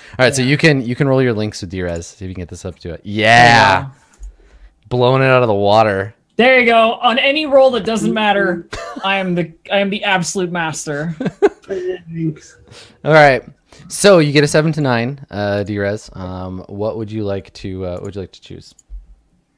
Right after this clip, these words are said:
Speaker 3: Um, what is it? Uh, what's the move for getting paid? Is
Speaker 1: Uh,
Speaker 3: it
Speaker 1: hit,
Speaker 3: actually
Speaker 1: it is hit the street, um, to sell it.
Speaker 3: Oh.
Speaker 1: Uh, it doesn't, obviously it doesn't cost you anything. Um,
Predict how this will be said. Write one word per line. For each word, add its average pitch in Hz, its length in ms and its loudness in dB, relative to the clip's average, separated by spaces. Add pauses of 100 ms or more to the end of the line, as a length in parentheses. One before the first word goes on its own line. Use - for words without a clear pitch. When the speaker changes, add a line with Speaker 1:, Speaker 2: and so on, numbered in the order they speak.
(360)
Speaker 3:
Um, 127 920 -10 (1200)
what 175 300 -4
is 175 160 0
it? 175 320 -4 (320)
Uh, 143 160 -4
what's 156 340 -6
the 156 100 0
move 135 560 0
for - 380 -10
getting 160 400 -4 (140)
paid? 175 340 -6
Is 180 120 -2
Speaker 1:
Uh, 117 120 4
Speaker 3:
it 113 80 0
Speaker 1:
hit, 165 200 0
Speaker 3:
actually 151 500 -8 (160)
Speaker 1:
it 147 100 -2
is 160 160 -2
hit 170 140 -4
the - 60 -2
street, 160 460 -4 (100)
um, 117 880 -2
to 131 100 -8
sell 117 360 0
it. 113 260 -4 (100)
Speaker 3:
Oh. 107 80 -6
Speaker 1:
Uh, 110 180 0
it 120 60 -6
doesn't, 160 320 0
obviously 139 280 -2
it 147 40 -2
doesn't 131 220 -4
cost - 420 -2
you 143 120 -2
anything. 160 680 -4 (640)
Um, 104 540 -2